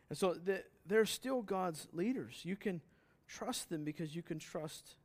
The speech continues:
God. Not because I am the most trustworthy person in the world, but because God is good.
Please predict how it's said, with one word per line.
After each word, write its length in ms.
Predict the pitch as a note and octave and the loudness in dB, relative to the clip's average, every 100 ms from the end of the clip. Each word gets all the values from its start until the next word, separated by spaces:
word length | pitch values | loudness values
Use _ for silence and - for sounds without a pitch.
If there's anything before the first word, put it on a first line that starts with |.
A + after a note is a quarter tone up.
| - | -14
God. 360 | - A3 F3 A2+ A2 _ _ _ | -6 0 0 -2 -10 _ _ _
Not 180 | F#3+ G3+ | -8 -4
because 580 | A3 - E3+ D3 E3+ - _ _ _ - | -4 0 0 0 -4 -12 _ _ _ 0
I 240 | D3+ F#3 | 4 4
am 80 | G3 | 4
the 60 | E3 | 2
most 220 | D#3+ - | 0 0
trustworthy 460 | E3+ D#3 D#3 D3+ | -2 -2 -2 -2
person 340 | C#3+ D3+ C#3+ C#3+ | 0 -4 -2 -4
in 60 | |
the 80 | C3 | -2
world, 180 | C3+ D#3+ | -2 -2
but 100 | E3 | -2
because 240 | F3+ F#3 | -2 -2
God 360 | D#3 E3 F#3+ A3 | 0 0 2 0
is 140 | C#3+ - | -2 -6
good. 240 | B2 G#2 | -8 -8